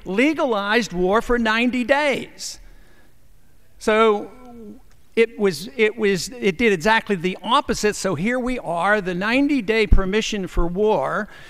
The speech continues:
uh, at that time now is close to ten years. I'm afraid, uh, that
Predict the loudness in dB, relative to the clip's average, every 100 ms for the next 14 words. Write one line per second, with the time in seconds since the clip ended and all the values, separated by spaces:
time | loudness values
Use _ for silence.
0 | -18 -4 -2 0 0 -2 -2 0 -2 -2
1 | -4 -4 -2 0 0 -2 -6 -8 -6 -6
2 | -8 -10 -6 -4 -2 0 -2 -4 -14 -16
3 | -20 -20 -20 -20 -18 -4 0 2 0 0
4 | 0 2 0 -4 -14 -8 -2 0 2 2
5 | 0 -4 -12 -18 -18 -18 -20 -20 -20 -20
6 | -6 0 0 -2 -14